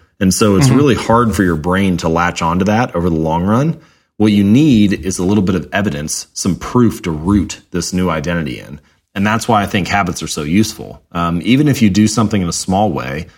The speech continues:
Speaker 1: like doing five push-ups a day, well, you might say, "Well, that's not enough to get me in shape." Well, maybe not, but it is enough to reinforce your desired identity,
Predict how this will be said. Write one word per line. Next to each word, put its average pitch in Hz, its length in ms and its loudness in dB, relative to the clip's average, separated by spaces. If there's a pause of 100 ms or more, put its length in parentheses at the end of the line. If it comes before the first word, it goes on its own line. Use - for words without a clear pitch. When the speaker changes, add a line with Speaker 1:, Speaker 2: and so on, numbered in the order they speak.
(160)
Speaker 1:
like 78 300 -8 (280)
doing 110 220 4
five 90 300 -2
push-ups - 420 -4
a - 40 -6
day, 76 380 -4 (260)
well, 104 100 0
you 104 60 4
might 107 180 2
say, 113 120 2
"Well, 104 140 2
that's 131 200 2
not 104 160 2
enough 104 220 2
to 90 60 -2
get 85 120 0
me 82 120 -8
in 80 100 -8
shape." 113 420 0
Well, 117 380 -2 (320)
maybe 127 260 4
not, 123 280 2
but 101 100 2
it 92 100 0
is 120 180 2
enough 107 240 2
to 98 100 0
reinforce 92 580 0
your 87 120 -2
desired 85 420 -2
identity, 76 640 -4